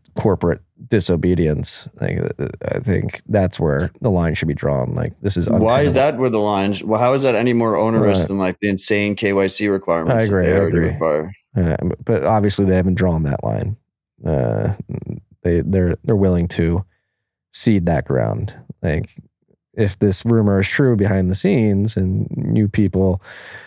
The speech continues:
Speaker 1: at these large custodians and institutions are having these discussions and you're worried about it, like,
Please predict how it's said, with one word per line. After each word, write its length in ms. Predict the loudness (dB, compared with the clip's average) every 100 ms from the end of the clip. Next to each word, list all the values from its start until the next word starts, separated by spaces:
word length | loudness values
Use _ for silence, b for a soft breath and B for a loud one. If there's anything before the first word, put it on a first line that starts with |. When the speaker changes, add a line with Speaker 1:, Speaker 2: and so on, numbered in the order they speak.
| B -6
Speaker 1:
at 240 | -2 -2
these 260 | 0 0 2
large 300 | 2 2 0
custodians 920 | -4 0 2 4 4 4 2 2 0
and 220 | 0 -2 -2
institutions 1200 | -2 -2 -2 2 2 2 0 0 0 0 -2 -4
are 100 | -2
having 300 | 0 0 0
these 200 | 0 -2
discussions 720 | -4 -4 0 0 0 0 2 0
and 100 | 0
you're 80 |
worried 320 | 0 2 2 0
about 300 | -2 -2 -2
it, 100 | 0
like, 220 | -2